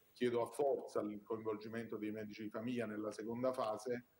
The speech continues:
per il recupero degli screening per l'oncologia, cioè avere il contatto con tutti i cittadini durante quel periodo potrebbe permettere di recuperare molte delle cose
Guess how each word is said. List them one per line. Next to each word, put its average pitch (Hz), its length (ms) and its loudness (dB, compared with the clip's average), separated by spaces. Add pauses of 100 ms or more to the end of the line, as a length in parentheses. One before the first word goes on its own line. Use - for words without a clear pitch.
(220)
per 123 120 2
il 131 100 2
recupero 123 460 2
degli 113 240 0
screening 120 520 0
per 107 160 0
l'oncologia, 107 880 0 (180)
cioè 117 160 4
avere 156 200 4
il 147 80 0
contatto 147 460 0
con 123 160 2
tutti 151 240 -2
i 131 40 -4
cittadini 127 600 -2
durante 123 340 -2
quel 123 220 -4
periodo 143 400 2
potrebbe 127 400 0
permettere 127 560 -4
di 107 100 -8
recuperare 123 580 0
molte 147 300 -2
delle 120 260 0
cose 110 380 -6